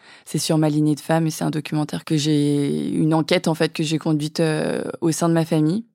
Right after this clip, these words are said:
pendant six ans quasiment. Et puis le deuxième que j'ai réalisé avec mon compagnon qui s'appelle Jerry Hyde et qui est un thérapeute basé à Londres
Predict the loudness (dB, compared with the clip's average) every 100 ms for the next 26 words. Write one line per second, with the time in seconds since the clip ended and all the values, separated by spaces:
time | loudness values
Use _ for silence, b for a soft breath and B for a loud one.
0 | _ 0 2 2 -2 -2 0 2 0 -6
1 | _ 0 2 2 0 -4 B B B B
2 | -4 -2 -2 -2 0 0 0 0 0 2
3 | 0 -2 -2 0 0 2 0 0 -2 0
4 | 2 0 0 0 0 0 -2 -2 -2 0
5 | 2 2 0 -2 -10 -10 -4 -2 0 -2
6 | 0 2 2 0 -2 -2 -4 -2 0 -2
7 | -2 -2 0 0 0 -2 0 0 2 0
8 | 0 -2 -4